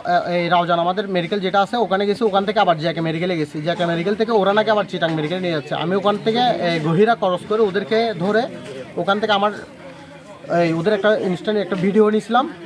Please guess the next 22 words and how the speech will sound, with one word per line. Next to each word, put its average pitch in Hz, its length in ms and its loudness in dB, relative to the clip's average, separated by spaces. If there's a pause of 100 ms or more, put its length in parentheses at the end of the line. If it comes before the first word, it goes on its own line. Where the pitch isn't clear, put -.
(280)
দেখে 175 220 -4
দেখতেছি 208 380 -2
উনি 214 220 4
জায়গাতে 185 640 0
ডেথ 170 200 -2
হয়ে 185 180 -2
গেছে। 143 220 -4 (540)
তো 185 360 4
আসলে 226 480 -2
এখানে 214 280 0
জিনিসটা 202 320 -4
ঘটনাটা 220 380 2
আজকে 196 320 -2
এত 175 140 -2
বড় 175 100 0
একটা 175 300 -2
ঘটনা 214 260 0
হয়ে 208 200 0
গেছে 202 200 0
ঈদের 190 240 0
দ্বিতীয় 175 300 -2
দিন, 202 160 2